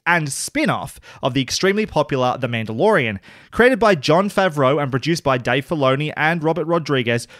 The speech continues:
who directed Boba Fett's reintroduction to Star Wars in a Mandalorian Season two episode, the series comes after multiple attempts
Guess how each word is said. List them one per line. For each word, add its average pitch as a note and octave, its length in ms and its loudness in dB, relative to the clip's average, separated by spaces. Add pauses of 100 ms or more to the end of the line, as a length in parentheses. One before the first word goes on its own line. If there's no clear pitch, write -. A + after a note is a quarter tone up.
(100)
who F3 100 4
directed E3 420 2
Boba C3 240 2
Fett's - 240 -2
reintroduction B2+ 640 -2
to A2 60 -6
Star A2+ 280 -2
Wars C#3+ 200 -2
in D#3 160 -2
a C#3 40 0
Mandalorian B2 680 0
Season G#2+ 280 -4
two - 180 2
episode, C#3 500 -4 (320)
the D3+ 80 0
series B3+ 400 0
comes F#3 460 -2
after D3+ 320 0
multiple D3+ 560 2
attempts - 480 -6